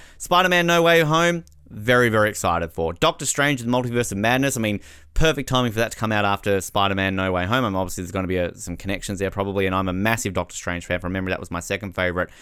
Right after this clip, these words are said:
after Ant-Man, and I love Benedict Cumberbatch, and I love saying his name, Benedict Cumberbatch. So we're gonna get more of Benedict Cumberbatch, uh, <laughs> coming soon in Spider-Man. And then Thor Love and Thunder,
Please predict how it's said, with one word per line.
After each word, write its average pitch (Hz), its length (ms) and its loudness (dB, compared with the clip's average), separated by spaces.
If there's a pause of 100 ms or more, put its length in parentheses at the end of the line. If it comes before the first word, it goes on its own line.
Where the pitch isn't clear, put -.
(280)
after 92 380 0
Ant-Man, 92 580 -2 (300)
and 95 240 -2
I 95 100 -4
love 101 240 0
Benedict 87 380 -2
Cumberbatch, 85 380 -2
and 113 80 0
I - 20 2
love 113 160 2
saying 98 240 0
his 82 120 -6
name, 78 240 -6
Benedict 85 420 -6
Cumberbatch. 78 380 -6
So 117 80 0
we're 147 60 4
gonna 170 100 2
get 165 200 2
more 165 200 6
of 110 80 2
Benedict 151 400 2
Cumberbatch, 107 600 0 (380)
uh, 98 340 0
<laughs> - 40 -12
coming 147 400 2
soon - 460 0
in 117 260 -4
Spider-Man. 87 640 0 (320)
And 151 220 2
then 180 100 2
Thor 180 300 2
Love 185 160 4
and 151 100 -2
Thunder, 143 400 4